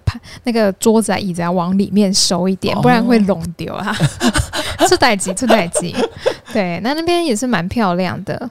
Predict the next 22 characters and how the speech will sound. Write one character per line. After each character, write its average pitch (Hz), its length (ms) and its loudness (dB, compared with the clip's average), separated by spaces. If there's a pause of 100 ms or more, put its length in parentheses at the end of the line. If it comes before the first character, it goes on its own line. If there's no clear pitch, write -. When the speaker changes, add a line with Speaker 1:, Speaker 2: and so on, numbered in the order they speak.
Speaker 2:
这、 294 100 -2 (140)
这、 285 120 -2
这 233 140 0 (140)
都 254 80 6
还 214 160 4
在 180 80 4
第 165 240 -4
一 - 20 -2
天 151 180 6
吗？ 139 220 4 (160)
Speaker 1:
对， 240 160 2
这 220 160 4
第 202 220 0
一 190 60 -2
天。 208 120 0
Speaker 2:
啊， 185 340 0
去 269 180 0
那 262 60 6
么 226 100 4
多 190 260 8
哦。 - 20 8
Speaker 1:
啊， 107 160 4